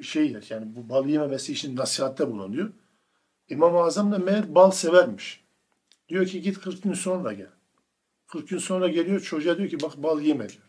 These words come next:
Ya üstad, e, bunu, bu, bu kelimeyi kırk gün önce de söyleyebilirdin. Bunu söylemek için kırk gün beklemek gerekmezdi. Ama bilmezsin ki diyor, "Ben bal yiyordum.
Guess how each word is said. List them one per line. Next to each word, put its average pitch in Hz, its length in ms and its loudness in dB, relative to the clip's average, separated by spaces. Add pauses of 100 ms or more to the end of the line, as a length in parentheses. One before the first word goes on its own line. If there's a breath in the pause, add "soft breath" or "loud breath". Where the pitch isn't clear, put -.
Ya 123 160 -6
üstad, 190 340 -12
e, 127 100 -12
bunu, 170 260 -10
bu, 175 40 -8 (180)
bu - 40 -20
kelimeyi 185 440 -2
kırk - 180 -16
gün 202 100 0
önce 208 180 4
de 202 60 -2
söyleyebilirdin. 113 680 -10 (920)
Bunu 165 120 -2
söylemek 165 420 0
için 170 160 -6
kırk 165 200 -6
gün 165 140 -2
beklemek 160 420 2
gerekmezdi. 156 580 0 (560 soft breath)
Ama 123 220 -8
bilmezsin 120 480 -8
ki - 80 -20 (100)
diyor, 196 180 -10
"Ben 123 240 -10
bal 139 240 -6
yiyordum. 143 400 -4